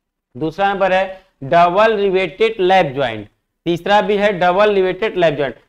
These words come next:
यानी दूसरा तीसरा same same लिखा है, मगर उसी के आगे देखिए, आगे लिख दिया है chain type, zigzag type। ठीक,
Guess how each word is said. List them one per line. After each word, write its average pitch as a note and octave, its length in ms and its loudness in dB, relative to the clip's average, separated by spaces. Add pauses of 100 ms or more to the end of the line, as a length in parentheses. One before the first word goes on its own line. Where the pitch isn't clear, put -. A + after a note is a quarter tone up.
यानी F#3+ 240 0
दूसरा F#3 420 0
तीसरा G3+ 340 0
same A3 280 0
same F3+ 180 -4
लिखा D#3 220 -4
है, A#2 180 -6 (260)
मगर F3+ 160 -2
उसी F#3+ 200 -4
के F#3+ 140 -4
आगे F3+ 180 -2
देखिए, G3 260 -4
आगे F#3 160 -2
लिख F#3+ 140 -2
दिया G3 200 -2
है G3+ 140 -2
chain G3 520 -4
type, G#3+ 340 -2 (160)
zigzag D#3 540 0
type। G#2+ 260 -8 (760)
ठीक, A#3+ 200 -4